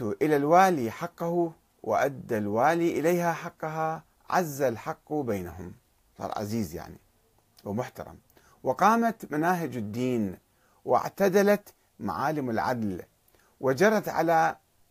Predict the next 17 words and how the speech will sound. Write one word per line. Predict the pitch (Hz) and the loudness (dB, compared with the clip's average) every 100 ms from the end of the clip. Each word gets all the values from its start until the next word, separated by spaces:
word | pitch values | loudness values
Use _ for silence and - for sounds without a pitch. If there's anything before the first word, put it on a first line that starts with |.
| 117 | -2
أذلالها | 107 123 135 165 151 143 139 139 - 107 | -2 2 4 4 2 0 2 2 0 -8
السنن، | - 139 135 95 82 - _ _ _ _ _ _ _ _ _ | -6 0 0 0 -6 -16 _ _ _ _ _ _ _ _ _
فصلح | 147 151 202 226 185 - 175 | 0 2 4 4 2 0 -2
بذلك | 151 123 160 170 160 | -2 0 0 0 -2
الزمان، | 131 107 107 113 107 98 87 _ _ _ _ | -4 -2 0 0 0 -4 -8 _ _ _ _
وطمع | 131 131 - 202 214 185 175 180 175 | 0 0 4 4 4 2 0 0 -2
في | - 175 | -4 -6
بقاء | 113 107 135 185 | -4 -6 -6 -8
الدولة، | 175 110 98 82 - _ _ _ _ _ _ _ _ _ _ _ _ _ _ _ _ _ | -8 -4 -4 -4 -12 _ _ _ _ _ _ _ _ _ _ _ _ _ _ _ _ _
ويئس-، | 120 131 120 143 185 143 156 - | 0 4 4 2 0 -2 -6 -2
ويبست | 131 160 175 175 170 - | 2 2 2 0 -2 -6
مطامع | 127 120 - 139 156 151 151 151 | -8 -8 -2 -2 0 -2 -4 -6
ال-، | - 151 - | -4 -6 -4
أو | 98 110 | -6 0
يئست | 165 170 - 147 - _ _ _ | 0 0 -2 -8 -8 _ _ _
مطامع | 117 110 147 165 143 127 | -10 -2 0 0 0 -4
الأعداء. | - 80 87 98 - | -4 -6 -2 -4 -4